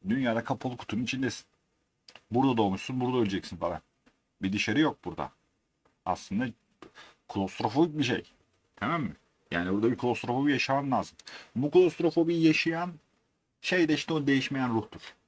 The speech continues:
Yani senin içinde bulunan, hep aynı kalan, nereye gitsen,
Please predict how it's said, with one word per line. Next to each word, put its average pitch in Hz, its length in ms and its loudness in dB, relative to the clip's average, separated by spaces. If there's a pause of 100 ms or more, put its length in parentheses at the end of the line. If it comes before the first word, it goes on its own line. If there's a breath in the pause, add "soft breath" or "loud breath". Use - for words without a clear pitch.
(260)
Yani 110 240 2
senin 143 240 -2
içinde 104 380 0
bulunan, 127 380 2 (160)
hep 139 240 -4
aynı 131 360 0
kalan, 95 340 -4 (500)
nereye 131 280 0
gitsen, 120 360 -4